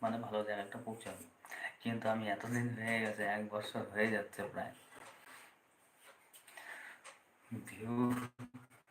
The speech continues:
ভিউ তো মনে হয় যে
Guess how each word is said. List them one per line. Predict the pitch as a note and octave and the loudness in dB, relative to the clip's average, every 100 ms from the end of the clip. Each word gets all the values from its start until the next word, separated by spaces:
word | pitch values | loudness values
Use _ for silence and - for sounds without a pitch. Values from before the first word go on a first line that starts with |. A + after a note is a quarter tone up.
| - - - - - - - | -8 -6 -8 -10 -14 -12 -10
ভিউ | G#2 A2+ A#2 | -4 0 4
তো | B2 A#2+ | 4 4
মনে | A2+ A#2 | 4 2
হয় | A2+ A#2 A#2+ A#2+ - - - A2 | 2 2 2 0 -4 -8 -12 -10
যে | G#2+ | -4